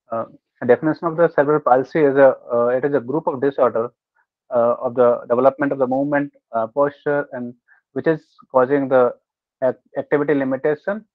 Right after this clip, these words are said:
and that are attributed by the non-progressive disorder. Basically, it is a non-progressive static disorder that occurred in the de-, developing, uh, the fetal brain, and sometimes it is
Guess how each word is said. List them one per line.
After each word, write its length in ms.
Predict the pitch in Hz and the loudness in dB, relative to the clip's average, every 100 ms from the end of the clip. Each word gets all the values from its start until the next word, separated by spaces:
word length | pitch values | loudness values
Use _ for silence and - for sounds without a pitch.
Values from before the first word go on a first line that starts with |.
| _ 151 | _ -4
and 100 | 135 | 0
that 160 | 135 | 2
are 80 | 170 | 2
attributed 260 | 160 170 165 | 0 -4 -4
by 80 | |
the 120 | 165 147 | -2 0
non-progressive 760 | 131 160 160 156 156 156 156 | 2 0 0 0 0 0 -6
disorder. 280 | 135 - 127 | -10 -12 -10
Basically, 340 | 139 165 160 | -6 -6 -4
it 80 | 151 | -4
is 80 | 165 | -2
a 40 | |
non-progressive 800 | 139 127 156 147 123 127 127 175 - | -2 0 0 -2 -6 -4 -4 -8 -10
static 380 | - 139 170 143 | -6 -2 -2 -2
disorder 400 | 123 123 120 156 | -4 -4 -6 -2
that 200 | 139 - _ - | -2 -2 _ -10
occurred 340 | 123 170 170 | 0 4 6
in 80 | 151 | 6
the 60 | 131 | 4
de-, 220 | 131 139 _ _ _ - | 2 2 _ _ _ 0
developing, 640 | 135 151 165 - 185 190 147 | 4 4 2 0 -6 -6 -2
uh, 340 | 131 123 120 _ _ | 2 2 0 _ _
the 380 | 123 117 113 110 - | -2 0 0 -2 -4
fetal 260 | 156 165 | 0 0
brain, 340 | 123 120 110 107 _ _ _ _ _ _ _ _ _ - | 2 -2 -2 -10 _ _ _ _ _ _ _ _ _ -8
and 180 | 139 139 | -8 -6
sometimes 340 | 135 147 143 | -4 -2 -2
it 40 | |
is 60 | 139 | 0